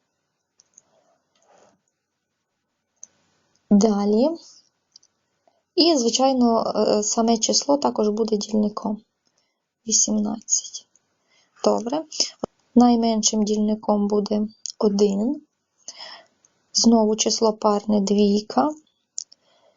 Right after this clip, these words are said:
Далі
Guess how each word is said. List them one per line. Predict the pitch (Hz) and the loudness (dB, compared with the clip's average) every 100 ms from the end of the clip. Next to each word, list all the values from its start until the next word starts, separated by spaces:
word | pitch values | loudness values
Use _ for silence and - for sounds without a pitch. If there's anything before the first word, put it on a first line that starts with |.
| _ _ _ _ _ _ _ _ _ _ _ _ _ _ _ _ _ _ | _ _ _ _ _ _ _ _ _ _ _ _ _ _ _ _ _ _
Далі | 226 226 220 214 220 233 | 2 4 2 0 0 -4